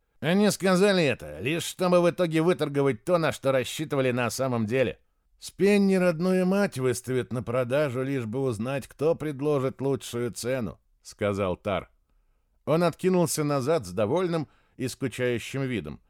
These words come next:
поскольку весь день провел не на военной морской базе на острове Эоман, а с Иин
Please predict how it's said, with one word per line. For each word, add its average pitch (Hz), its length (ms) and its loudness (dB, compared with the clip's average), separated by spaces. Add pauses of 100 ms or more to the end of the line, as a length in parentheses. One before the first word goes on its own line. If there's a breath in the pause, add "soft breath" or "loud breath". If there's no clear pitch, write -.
(180)
поскольку 151 480 -2
весь 156 240 2
день 160 220 -2
провел 147 340 2
не 143 140 2
на 143 120 2
военной 135 440 4
морской 113 420 -2
базе 104 380 0
на 98 180 -2
острове 98 540 -4
Эоман, 104 580 0 (280)
а 131 120 2
с - 180 -6 (100)
Иин 160 500 0